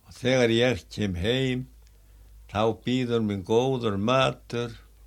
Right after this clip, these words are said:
kjötsúpa, sem að mér þótti þá einna best sem mér var borið, boðið eða borið á borð, sérstaklega þegar ég kom einhvers staðar að.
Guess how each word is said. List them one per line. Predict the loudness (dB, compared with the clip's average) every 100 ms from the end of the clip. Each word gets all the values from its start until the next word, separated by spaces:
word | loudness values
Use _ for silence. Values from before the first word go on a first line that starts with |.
| -20 -20 -20 -20 -20 -20 -20 -18
kjötsúpa, | -2 2 2 2 -6 -4 -2 -2 -4 -4 -4 -4 -10 -18 -20 -20 -20 -20 -20 -20 -20 _ _ -20 -20 -14
sem | -2 0 2 2
að | 2 0 -2
mér | 2 2 2
þótti | -2 0 0 -2 -6 -6 -6
þá | 0 0 0 -4 -12 -20 -20 -20 -20 -20 _ _
einna | 0 0 0 -4 -4
best | 2 4 4 0 -12 -16
sem | -10 -2 0
mér | 4 4 4
var | 0 -4 -2
borið, | 2 2 2 -2 -2
boðið | 2 4 2 0 -4 -8 -8
eða | -4 -2
borið | 0 2 4 2 -2 -6 -16
á | -10
borð, | -4 2 4 4 -2 -10 -20 -20 _ _
sérstaklega | -4 2 2 2 0 0 2 2 2 2 -2 -10 _ _ -2
þegar | 2 2
ég | 2
kom | 0 2
einhvers | 0 -2 -4
staðar | 0 2 2
að. | 2 0 -6